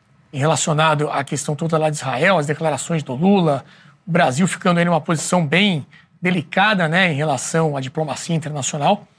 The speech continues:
é, eu queria trazer um trailer rapidíssimo sobre a nossa grande produção que está aí a caminho de ser lançada, que é um especial sobre a história do comunismo. Eu me arrisco aqui a dizer que é o maior documentário já feito no mundo, não só no Brasil,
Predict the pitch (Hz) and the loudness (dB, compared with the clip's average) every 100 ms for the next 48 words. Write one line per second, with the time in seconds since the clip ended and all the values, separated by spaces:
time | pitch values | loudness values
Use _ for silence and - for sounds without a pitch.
0 | - - _ - 175 196 190 233 240 233 | -20 -20 _ -4 -2 0 2 2 4 2
1 | 156 175 214 220 233 220 208 - 214 233 | 2 2 2 0 0 2 2 2 2 2
2 | 202 160 190 302 214 202 - 185 - 180 | 0 0 -2 0 2 2 2 0 0 2
3 | 180 170 175 151 160 220 294 226 208 - | 2 0 -2 -2 2 0 0 0 -2 -4
4 | _ _ - 196 175 - 196 226 - 180 | _ _ 0 0 0 2 2 2 0 2
5 | 170 175 175 160 156 175 - 165 147 - | 2 2 0 0 0 -2 -4 -2 -2 2
6 | 170 208 214 - - _ - 220 247 - | 2 2 -4 -16 -20 _ -2 2 2 -2
7 | 262 - 190 208 - 214 247 - - 208 | -4 0 0 2 0 2 2 -2 -2 2
8 | 233 226 233 247 269 202 196 135 - _ | 4 2 0 -2 2 4 2 0 -14 _
9 | - _ _ - - 339 - - _ 294 | -20 _ _ -12 -8 -8 -10 -20 _ 0
10 | 202 240 233 - 226 214 233 254 247 202 | 4 4 2 2 2 2 0 0 4 4
11 | 226 240 233 226 185 202 185 208 - 175 | 2 0 0 0 2 0 2 2 2 2
12 | 214 285 269 240 254 165 180 - 196 180 | 2 4 4 4 2 2 0 0 0 2
13 | 156 127 170 | 0 0 -4